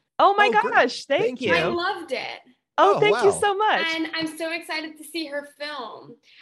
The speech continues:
Speaker 3: And also, I'm, I hadn't heard of Harlem.
Speaker 1: It's really fun.
Speaker 3: And yeah, I recently saw The Piano. So now I'm like, you know, in that mode.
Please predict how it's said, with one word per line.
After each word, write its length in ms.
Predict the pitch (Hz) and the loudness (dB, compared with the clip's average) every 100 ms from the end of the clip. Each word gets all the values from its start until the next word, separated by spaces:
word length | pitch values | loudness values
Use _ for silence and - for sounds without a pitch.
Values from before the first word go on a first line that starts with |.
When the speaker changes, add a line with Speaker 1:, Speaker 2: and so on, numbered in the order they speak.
| - | -12
Speaker 3:
And 120 | 294 302 | -10 -6
also, 300 | 302 339 359 | -8 -6 -6
I'm, 220 | 311 311 | -6 -6
I 40 | |
hadn't 340 | 269 294 330 320 | -6 -4 -4 -4
heard 160 | 302 | -4
of 80 | 294 | -6
Harlem. 540 | 247 233 247 285 330 370 403 - _ _ - | -6 -6 -4 -6 -6 -8 -10 -14 _ _ -2
Speaker 1:
It's 220 | 269 - | -2 0
really 280 | 285 339 339 | 0 0 2
fun. 400 | - 320 165 180 277 | 4 4 4 -2 -8
Speaker 3:
And 120 | 277 269 | -8 -6
yeah, 100 | 330 | -4
I 160 | 277 240 | -4 -6
recently 360 | 311 311 294 | -10 -10 -12
saw 180 | 277 254 | -10 -10
The 80 | 240 | -12
Piano. 360 | - 233 226 - - _ _ _ - | -14 -14 -12 -14 -18 _ _ _ -16
So 180 | 247 | -12
now 260 | 233 220 226 | -10 -10 -12
I'm 80 | 220 | -14
like, 360 | 208 156 120 - - _ _ | -16 -16 -18 -20 -20 _ _
you 120 | - | -20
know, 280 | 226 196 160 _ _ - - | -18 -18 -20 _ _ -20 -20
in 140 | 233 | -16
that 200 | 226 - - | -12 -14 -14
mode. 480 | 202 208 202 - | -20 -18 -20 -20